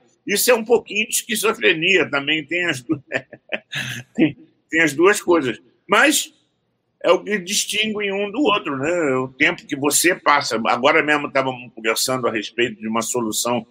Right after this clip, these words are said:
har-, de harmona que você deu pra uma canção tradicional, que é brilhante, cara. Brilhante, brilhante. Isso não caiu do céu, não. Isso foi,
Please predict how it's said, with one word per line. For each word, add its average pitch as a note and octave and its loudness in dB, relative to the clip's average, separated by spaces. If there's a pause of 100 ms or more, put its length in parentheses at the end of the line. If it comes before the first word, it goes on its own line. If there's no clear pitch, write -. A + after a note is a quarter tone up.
(200)
har-, A2 0
de A#2 2
harmona B2+ 2
que A2 -20
você A2+ 0
deu A#2 4
pra - -16
uma A2+ 0
canção A2+ -4
tradicional, B2 2 (260)
que C#4 2
é C#4 0
brilhante, C#4+ 4
cara. E2 -2
Brilhante, G3+ 2
brilhante. D#3 -4 (640)
Isso D#4+ 2
não A4+ -6
caiu F#4+ 6
do F#4+ 0
céu, B3 6
não. G#3+ 0
Isso A3 -6
foi, C4 4